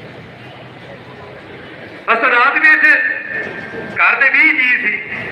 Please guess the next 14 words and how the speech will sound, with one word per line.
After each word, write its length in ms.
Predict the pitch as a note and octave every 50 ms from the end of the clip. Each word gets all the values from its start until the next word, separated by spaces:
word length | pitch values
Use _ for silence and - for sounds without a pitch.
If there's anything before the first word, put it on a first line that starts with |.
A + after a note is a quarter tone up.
| - - - - - - - - - - - - - - - - - - - - - -
ਸਾਨੂੰ 300 | - D#4 F4+ - D4 D4
ਕੋਈ 100 | D4 D4
ਬੇਇੱਜ਼ਤ 480 | C#4+ C#4 C4+ C#4 D4 C#4 D4 D4+ D4+ D4
ਕਰਦਾ 300 | C4+ C4+ C#4 D4 C#4+ D4
ਤੇ 180 | D4 C#4 C4 B3 A#3 - - - - - -
ਲੋਕਾਂ 300 | A3+ A#3 A#3 C#4+ D4 D#4
ਨੇ 60 | D#4
ਤਾਂ 100 | D#4 D4
ਸਾਨੂੰ 200 | C#4+ C#4+ D#4 D4+
ਮਖੌਲ 340 | D4+ D4 A3+ A#3+ C4 C#4 E4
ਹੀ 40 | E4+
ਕਰਨਾ 280 | - D4 C#4+ C#4 C#4+
ਹੈ 80 | C4 A#3
ਨਾ 180 | B3+ C#4+ D#4+